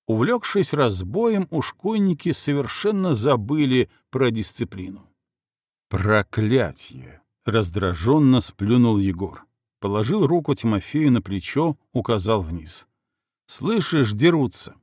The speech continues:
Забирай всех, кто есть, и идите туда. Организуйте на ближайших улицах простенькие баррикады, завалы, то бишь, и подожгите.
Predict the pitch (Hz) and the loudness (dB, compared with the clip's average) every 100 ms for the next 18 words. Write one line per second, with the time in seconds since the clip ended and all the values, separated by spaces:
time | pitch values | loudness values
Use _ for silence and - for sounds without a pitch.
0 | _ _ _ _ - 87 117 147 170 196 | _ _ _ _ -4 0 2 4 4 4
1 | 175 - - 185 156 - 160 139 160 196 | 4 0 -2 0 0 -2 -2 0 0 0
2 | 120 - 160 156 143 139 185 147 147 160 | -2 -4 -2 0 0 0 -2 -2 -4 -2
3 | 143 131 107 - _ _ _ _ _ 127 | 2 2 2 -4 _ _ _ _ _ 2
4 | 127 123 131 113 92 190 180 - 131 131 | 4 6 6 4 2 0 0 0 2 2
5 | 117 110 165 175 - 131 - 196 185 135 | 4 2 2 0 0 -4 -2 -2 0 0
6 | 147 117 - 180 175 - 151 - 151 147 | -2 -4 -2 0 0 0 -2 0 0 2
7 | 147 - 139 107 107 98 _ _ - 123 | 0 2 2 2 0 -4 _ _ -6 0
8 | 190 170 117 101 90 107 95 87 - 196 | 2 4 2 2 0 -2 -2 -4 -8 -8
9 | 185 - 156 160 123 113 107 - - | -8 -4 2 4 4 2 -4 -6 -14